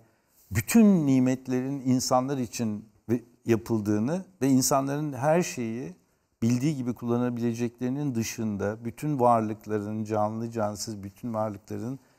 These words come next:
animistik bir görüşle kendi ruhları ve hayatları olduğunu düşüneceksek eğer, e, buradaki nesneler ikiye ayrılıyor sanki. Bir tanesi gerçek nesneler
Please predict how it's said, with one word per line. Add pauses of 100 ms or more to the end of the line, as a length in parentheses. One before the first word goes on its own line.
(320)
animistik
bir
görüşle
kendi
ruhları
ve
hayatları
olduğunu
düşüneceksek
eğer, (840)
e,
buradaki
nesneler
ikiye
ayrılıyor
sanki. (100)
Bir
tanesi
gerçek
nesneler